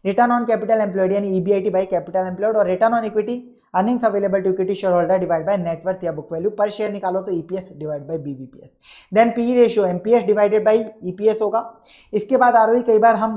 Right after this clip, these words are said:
मार्केट प्राइस पे कैलकुलेट करते हैं यानी वो एक तरीके से पीई रेशियो को उल्टा हो गया, तो पीई रेशियो आप निकाल सकते हो वन divide by आरओई करके।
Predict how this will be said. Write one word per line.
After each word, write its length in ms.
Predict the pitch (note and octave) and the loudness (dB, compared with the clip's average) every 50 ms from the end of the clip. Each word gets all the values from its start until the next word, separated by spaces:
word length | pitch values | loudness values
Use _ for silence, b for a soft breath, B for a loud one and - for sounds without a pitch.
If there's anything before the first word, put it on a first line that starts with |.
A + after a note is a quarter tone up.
| F#3 E3+ | -4 -4
मार्केट 320 | F3+ F3 F3 A3+ A3+ A3+ | -4 -2 -2 -2 -4 -2
प्राइस 200 | A3+ A3+ A3 G#3+ A3 | -2 -4 -4 -2 -4
पे 60 | A#3 | -4
कैलकुलेट 420 | A3 A3 G#3 G#3 G#3 A3 A3 A3 A3 | -2 -2 -2 -2 0 0 -2 -2 0
करते 280 | A3 G#3 G#3 - A3 | -2 -4 -4 -4 -6
हैं 100 | A3 A3 | -6 -4
यानी 180 | G#3+ G3+ G3+ G#3+ | -4 -4 -2 0
वो 80 | G#3+ G#3+ | 2 2
एक 140 | G#3+ G#3+ A3 | 2 2 0
तरीके 240 | G#3+ G#3 G3+ G#3+ G3+ | 0 0 2 2 2
से 120 | A3+ A#3 G#3 F#3 F#3 F#3 - | 2 0 -2 -2 -8 -12 -10
पीई 180 | G3 G#3 A3+ | -8 -6 0
रेशियो 260 | A3 A3 G#3 G#3 G#3+ G#3 | 2 2 2 2 0 -2
को 100 | G#3+ G3 F3+ | 0 0 0
उल्टा 180 | F3 F3 - G#3+ | 0 2 2 2
हो 140 | A3 G#3 G3+ | 2 2 0
गया, 200 | G#3 A3 G#3+ G#3+ B B B B B B _ | -2 -2 -4 -6 B B B B B B _
तो 60 | G#3 | -8
पीई 220 | F#3+ G3+ A3+ A3+ A#3 | -6 -4 -2 0 4
रेशियो 280 | A#3 A3+ G#3+ A3 A3 | 4 4 4 2 0
आप 120 | G#3+ G#3+ G#3+ | -2 -2 -4
निकाल 220 | G3+ G3 G#3 G3 F#3+ | -2 -2 0 0 0
सकते 200 | G3 F#3+ G3 A3+ | -2 -4 -4 -4
हो 60 | G#3+ | -2
वन 200 | G3+ G#3 G3+ G3 | -2 -2 -2 -2
divide 320 | F#3 F#3 F3 E3+ E3+ E3+ F3+ | 0 0 0 -2 -2 -2 -2
by 100 | F#3 G3+ A3+ - - | -2 -2 -4 -4 -8
आरओई 280 | E3+ D#3 D#3 D#3+ E3 | -8 -6 -4 -6 -6
करके। 400 | E3 - D3 - - - - - | -6 -8 -12 -14 -14 -20 -20 -20